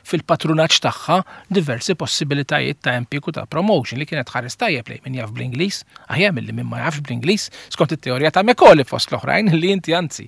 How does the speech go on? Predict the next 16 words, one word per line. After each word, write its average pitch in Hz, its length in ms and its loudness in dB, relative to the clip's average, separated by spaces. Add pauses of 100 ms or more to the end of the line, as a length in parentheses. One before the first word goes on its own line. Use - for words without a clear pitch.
(360)
lin-natives, 160 640 2
lill-indiġeni 139 640 -2
għandek 135 160 -6
tal-limhom 151 400 0
bl-Ingliż, 180 480 0 (360)
ħalli 196 280 2
mbagħad 143 400 -4
huma 170 280 0
jkunu 170 280 0
jistgħu 160 400 0
jservu 135 460 0 (100)
bħala 143 240 -2
medjaturi 151 560 -4
u 151 80 -4
intermedjarji 135 800 -4
għall-iskopijiet - 760 -8